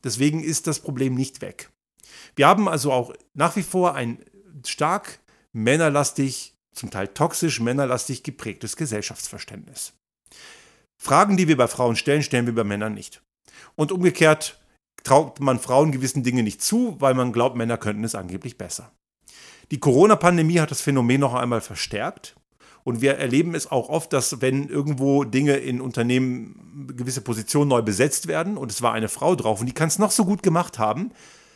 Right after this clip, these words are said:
kommt dann oft der Reflex, "Ja, aber jetzt ist mal wieder ein Mann dran." War übrigens auch bei der Bundestagswahl, als Frau Merkel ist ja nicht nochmal neu angetreten. Dann haben einige wirklich klar gesagt, "Jetzt reicht ja, jetzt haben wir sechzehn Jahre eine Frau gehabt, jetzt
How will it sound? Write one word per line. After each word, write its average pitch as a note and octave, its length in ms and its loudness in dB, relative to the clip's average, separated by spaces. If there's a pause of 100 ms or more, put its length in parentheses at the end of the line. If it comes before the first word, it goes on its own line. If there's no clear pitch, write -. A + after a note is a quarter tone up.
(120)
kommt D#3 220 -2
dann C#3+ 80 -2
oft - 160 -4
der D3 80 2
Reflex, C3 540 -2
"Ja, A#2+ 100 2
aber A#2 120 2
jetzt C3+ 120 -2
ist A#2 100 -4
mal A#2+ 140 2
wieder A#2+ 140 2
ein G2+ 60 0
Mann A2 220 2
dran." E2 300 -6 (640)
War B2 180 2
übrigens E3 400 0
auch D#3+ 240 4
bei D3 160 0
der A#2+ 120 2
Bundestagswahl, D#3+ 920 -2
als - 420 -6
Frau A#2 220 -2
Merkel C#3+ 360 0
ist C#3+ 220 -6
ja B2 100 0
nicht A#2+ 140 -6
nochmal A2+ 220 -2
neu G#2 140 -2
angetreten. D3+ 640 -6 (300)
Dann C3+ 120 0
haben D#3+ 140 4
einige F3+ 420 2
wirklich G3 300 -2
klar D#3 240 2
gesagt, E3 400 2
"Jetzt C3+ 240 -2
reicht D3+ 200 0
ja, F#3 60 2
jetzt - 100 -2
haben C#3+ 100 0
wir C#3+ 80 4
sechzehn D3+ 320 0
Jahre C#3 180 2
eine C3 120 0
Frau D3+ 260 0
gehabt, E3 180 0
jetzt - 240 -8